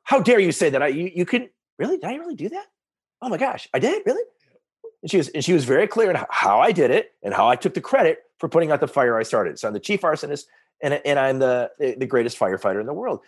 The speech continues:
And it comes from the fact of, for me at least, my imposter syndrome was still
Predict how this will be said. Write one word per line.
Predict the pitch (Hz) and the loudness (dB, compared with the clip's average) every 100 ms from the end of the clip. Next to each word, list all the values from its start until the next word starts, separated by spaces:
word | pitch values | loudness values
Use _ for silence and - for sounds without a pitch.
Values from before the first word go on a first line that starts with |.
| _ | _
And | 185 | -8
it | 185 | -8
comes | - 254 330 | -6 -8 -6
from | 294 | -8
the | 190 | -6
fact | 170 208 240 - | -4 -4 -4 -2
of, | 143 127 127 _ _ _ _ _ | 0 0 -2 _ _ _ _ _
for | 170 | -6
me | 170 254 277 | -4 -2 -2
at | - | -2
least, | 117 120 - _ | 0 -2 -4 _
my | - 143 | -4 -4
imposter | 131 - 202 - 151 | -2 -2 -4 -4 -8
syndrome | 151 131 | -6 -4
was | 127 127 | -6 -8
still | - - 156 131 104 | -12 -4 0 2 0